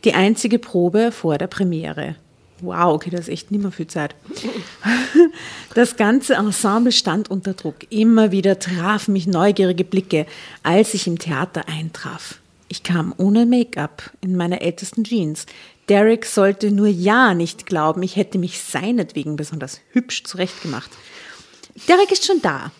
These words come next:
rief eine Kollegin, als ich die Garderobe betrat. „Einfach toll sieht er aus“, schwärmte sie. Ich seufzte und ging weiter.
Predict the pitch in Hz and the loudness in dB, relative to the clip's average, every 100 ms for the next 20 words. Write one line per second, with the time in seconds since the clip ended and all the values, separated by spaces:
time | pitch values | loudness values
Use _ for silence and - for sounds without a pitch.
0 | - 220 208 175 170 180 160 160 160 - | -4 -2 0 -4 -4 -2 -2 -4 -8 -12
1 | _ _ _ _ _ _ 233 214 220 226 | _ _ _ _ _ _ 0 0 0 0
2 | 190 190 170 190 190 - - 185 - _ | 0 0 -2 -4 -4 -10 -14 -14 -20 _
3 | _ _ - _ _ 220 220 240 220 214 | _ _ -20 _ _ 0 4 4 2 0
4 | 220 - - 262 190 226 233 220 - 175 | -2 -2 -2 2 4 2 0 0 0 -2
5 | - 196 185 196 - 196 202 202 - - | -4 -4 -2 -2 -6 -6 -6 -6 -18 -8
6 | 208 - 185 196 - - - 196 - 180 | -4 0 2 2 0 -8 -8 -6 -6 -8
7 | 160 151 - 156 | -8 -14 -14 -18